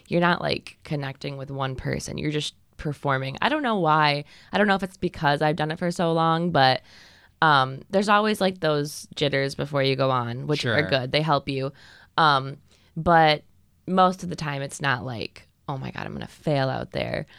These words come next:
Speaker 1: But there are some, some more challenging roles where during the process I'll wonder, like, "Am I gonna be able to pull this off?"
Speaker 2: Mm.
Speaker 1: But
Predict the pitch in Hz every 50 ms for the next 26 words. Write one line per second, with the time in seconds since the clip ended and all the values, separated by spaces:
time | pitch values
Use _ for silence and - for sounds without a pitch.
0 | - - - _ - 160 170 160 147 143 139 139 185 196 214 208 196 196 196 214
1 | - - 196 180 170 165 160 160 - - _ - - - - 175 180 170 160 160
2 | 160 - 180 156 151 151 151 151 143 143 139 143 139 135 135 135 147 147 143 135
3 | 131 131 123 131 135 - _ _ _ _ _ _ _ _ - 156 180 175 170 160
4 | 147 143 - - 170 151 143 147 - 160 143 - 143 143 139 139 143 139 139 135
5 | 120 120 - - 139 131 123 - - 110 101 82 65 65 - - - 135 135 135
6 | - - 135 127 120 107 123 - - - 120 117 113 110 104 101 92 - - -
7 | - - _ - 175 165 160 156 -